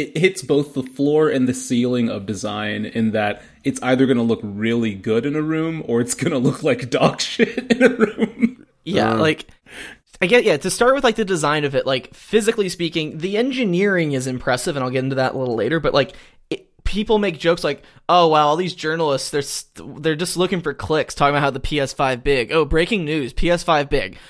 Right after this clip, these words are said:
Speaker 2: But, like, it's fucking enormous.
Speaker 3: It's huge.
Speaker 2: <laughs>
Speaker 3: It's absolutely
Speaker 2: Like,
Speaker 3: massive.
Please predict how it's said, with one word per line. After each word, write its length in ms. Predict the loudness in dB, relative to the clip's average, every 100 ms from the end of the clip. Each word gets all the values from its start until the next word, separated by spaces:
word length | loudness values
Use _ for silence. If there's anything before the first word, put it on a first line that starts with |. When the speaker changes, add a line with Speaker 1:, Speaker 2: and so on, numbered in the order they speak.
| -20 _ 2
Speaker 2:
But, 160 | 4
like, 320 | 6 4 2 -12 _ _ 0
it's 220 | 2 2
fucking 540 | 0 2 2 2 2 4
enormous. 580 | 4 4 2 2 -2
Speaker 3:
It's 200 | -4 -6 -4
huge. 300 | -2 -2 -2
Speaker 2:
<laughs> 40 |
Speaker 3:
It's 400 | -2 -2 -4 -4 0
absolutely 640 | 0 0 -2 -2 -2 4
Speaker 2:
Like, 140 | 4
Speaker 3:
massive. 360 | 4 0 -10